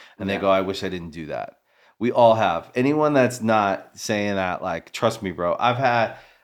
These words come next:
Speaker 1: I have definitely have my sloppy moments where I'm like, "Why did I do that?"
Speaker 2: I know.
Speaker 1: But
Speaker 2: your body kinda just
Speaker 1: we have to be
Speaker 2: forces yourself
Speaker 1: kind
Speaker 2: in
Speaker 1: to
Speaker 2: that.
Speaker 1: ourselves, though.
Speaker 2: Yeah.
Speaker 1: After.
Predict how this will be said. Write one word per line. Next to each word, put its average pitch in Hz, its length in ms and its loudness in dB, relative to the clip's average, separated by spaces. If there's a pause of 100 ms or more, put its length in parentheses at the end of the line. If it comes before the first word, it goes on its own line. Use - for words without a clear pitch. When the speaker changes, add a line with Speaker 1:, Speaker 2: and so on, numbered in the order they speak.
(180)
Speaker 1:
I 127 280 6
have 117 800 4 (360)
definitely 123 580 2
have 107 420 0
my 98 200 -4
sloppy 101 580 -2
moments 95 640 -4
where 95 160 0
I'm 90 140 0
like, 87 240 -8
"Why 135 140 -10
did 123 180 -16
I 85 120 -16 (100)
do 120 180 -8
that?" - 300 -10 (220)
Speaker 2:
I 101 80 -12
know. 98 300 -10
Speaker 1:
But 123 420 6 (760)
Speaker 2:
your 113 100 -12
body 120 260 2
kinda 151 220 -4
just 117 200 -8 (120)
Speaker 1:
we 156 140 4
have 196 200 8
to - 40 -4
be - 100 2
Speaker 2:
forces - 160 0
yourself 135 140 6
Speaker 1:
kind 147 220 4
Speaker 2:
in 123 80 -2
Speaker 1:
to 123 80 -4
Speaker 2:
that. 110 80 4
Speaker 1:
ourselves, 101 600 0
though. 65 260 -6 (360)
Speaker 2:
Yeah. 76 180 -16 (440)
Speaker 1:
After. 101 480 -2